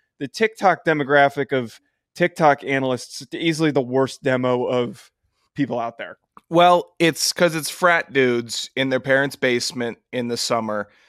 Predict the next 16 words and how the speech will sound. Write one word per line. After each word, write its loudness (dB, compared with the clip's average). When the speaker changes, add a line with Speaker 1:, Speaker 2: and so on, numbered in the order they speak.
Speaker 2:
And 0
you 4
always 4
Speaker 1:
Yep. 2
Speaker 2:
know, 4
a-, 4
a-, 2
as 4
someone 2
who 4
has 0
done, 2
who 0
has, 0
who 0
has -6